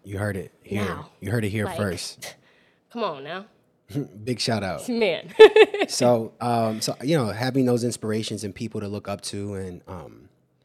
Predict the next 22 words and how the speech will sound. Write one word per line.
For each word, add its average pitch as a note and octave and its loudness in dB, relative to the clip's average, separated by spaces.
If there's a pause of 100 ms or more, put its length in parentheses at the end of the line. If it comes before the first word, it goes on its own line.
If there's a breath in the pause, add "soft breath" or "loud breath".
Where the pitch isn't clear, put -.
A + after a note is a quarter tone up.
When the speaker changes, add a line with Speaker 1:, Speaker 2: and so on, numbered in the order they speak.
(400)
Speaker 1:
obviously A2+ -4
that G#2 -6
gives G#2 -6 (360)
direction, G2 -8
and F#2 -12
that's F#2+ -10
super - -10
important E2+ -12
because, F#2 -14
you G#2+ -10
know, F#2+ -10
Speaker 2:
Mm-hmm. F#2+ -10
Speaker 1:
those G2+ -8
type G2 -10
of G#2 -12
things F#2+ -12
can G2+ -14
help G2 -12
at G2 -12
least A2+ -8
motivate G2+ -8
us F#2+ -10